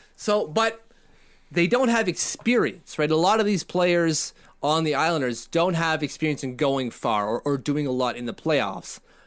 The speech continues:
Uh, that changes, uh, when you get there, but, um, the, the Washington Capitals have that. They, they've gone through this multiple times before within that same group. Uh, so it's not, there's not a whole lot of learning going on there for them.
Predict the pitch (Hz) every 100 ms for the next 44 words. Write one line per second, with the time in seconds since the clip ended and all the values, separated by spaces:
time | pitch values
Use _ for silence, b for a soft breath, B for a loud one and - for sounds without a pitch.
0 | b 120 113 113 - 165 156 113 113 117
1 | 110 107 - 117 107 101 - 156 196 -
2 | 95 92 - 110 101 - - b b b
3 | b b b 120 110 104 - _ _ _
4 | - - 123 - - 139 120 113 113 160
5 | - 135 147 139 107 - 151 131 104 -
6 | - 135 135 127 120 147 139 165 151 -
7 | 147 147 120 120 - 123 107 117 127 -
8 | 131 123 123 117 110 107 120 113 107 143
9 | 147 208 190 160 190 160 131 170 165 92
10 | - B B B B B - 123 117 -
11 | 147 127 131 - 170 170 160 - 139 170
12 | 180 170 156 165 165 160 143 117 127 156
13 | 131 113 110 107 104 - 101 - - 117
14 | - -